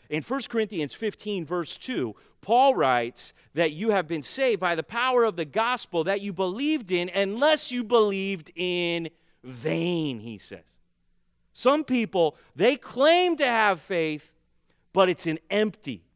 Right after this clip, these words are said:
kind of faith. You crank up the heat on it, you put the pressure on it, it doesn't prove to be true.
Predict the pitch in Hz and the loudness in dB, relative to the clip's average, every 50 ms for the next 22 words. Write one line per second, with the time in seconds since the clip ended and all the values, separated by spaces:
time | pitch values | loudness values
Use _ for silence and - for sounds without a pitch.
0 | _ _ _ _ _ _ _ - 170 143 127 110 - - 120 92 80 - _ _ | _ _ _ _ _ _ _ -4 -4 -4 -4 -6 -8 -8 -8 -8 -10 -12 _ _
1 | _ _ _ _ - 139 - - 254 262 262 - 254 240 - - 156 180 240 262 | _ _ _ _ -18 -12 2 2 4 4 4 2 2 2 2 0 -2 -2 0 0
2 | 254 254 254 247 247 254 233 - _ _ _ 151 160 - 262 269 - 214 - - | 0 0 0 0 -2 -4 -8 -10 _ _ _ -8 -4 -2 -2 -2 -2 -6 -6 0
3 | 262 262 254 254 - - 240 233 233 233 220 214 214 220 214 - _ _ _ _ | 2 2 2 2 0 -2 0 2 2 4 4 2 2 0 -4 -6 _ _ _ _
4 | _ _ _ _ _ _ _ _ - 156 147 - - 156 143 135 - 135 127 - | _ _ _ _ _ _ _ _ -4 -4 -4 -2 -2 -2 -2 -2 -4 -6 -12 -8
5 | - 156 147 139 123 113 143 127 135 135 127 - - 254 - 190 - | -4 -4 -2 -2 -4 -6 -8 -8 -6 -8 -8 -8 -12 -14 -14 -16 -18